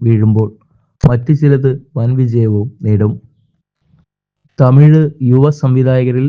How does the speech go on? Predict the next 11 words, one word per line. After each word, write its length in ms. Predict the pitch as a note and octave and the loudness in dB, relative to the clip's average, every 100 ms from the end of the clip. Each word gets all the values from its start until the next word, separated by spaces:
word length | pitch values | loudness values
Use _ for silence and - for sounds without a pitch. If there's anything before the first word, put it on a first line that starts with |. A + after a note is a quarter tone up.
| C#3+ | -6
ശ്രദ്ധേയനായ 680 | _ B2 A2 A#2+ B2+ A#2+ A#2+ | _ -4 0 0 0 -2 -2
നെൽസൺ 440 | B2 A2 G#2+ B2 D#3 F3+ - - | -2 -4 -4 -4 -6 -6 -10 -4
ദിലീപ് 300 | A#2+ B2 A#2+ | -2 -2 -4
കുമാറിനെ 520 | C3 B2 A2+ G#2 A#2 | -4 -2 -2 -2 -4
സംബന്ധിച്ച് 640 | A#2 A#2 G#2+ G#2+ G#2 - G#2 _ _ _ _ | -6 -4 -2 -2 -4 -6 -12 _ _ _ _
അദ്ദേഹത്തിൻ്റെ 680 | - A#2+ C#3 C#3+ C#3 C#3 C3+ C3 _ _ _ _ | -8 -4 -2 -2 -2 0 0 -4 _ _ _ _
കരിയർ 360 | A#2+ A#2 B2+ D3 | -4 -2 0 0
ബ്രേക്ക് 300 | C3 C#3 C3+ | 0 -2 -2
നൽകിയത് 460 | B2+ A#2 A2+ G#2+ B2+ E3+ | -4 -2 -2 -2 -4 -6
രജനീകാന്ത് 540 | C#3+ G#2 A#2 B2+ C3+ B2+ | -6 -2 -2 0 0 -2
ചിത്രം 320 | A#2+ A#2 A2+ | -4 -6 -8